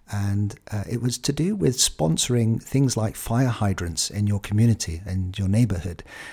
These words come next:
And then you would be responsible for, uh,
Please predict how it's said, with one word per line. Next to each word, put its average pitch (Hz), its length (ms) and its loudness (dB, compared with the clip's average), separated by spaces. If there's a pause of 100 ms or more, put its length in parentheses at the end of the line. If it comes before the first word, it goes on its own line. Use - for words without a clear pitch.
(100)
And 104 280 4
then 110 280 2
you 131 160 8
would 123 160 6
be 117 80 2
responsible 104 640 -2
for, 98 500 0 (680)
uh, 92 460 -4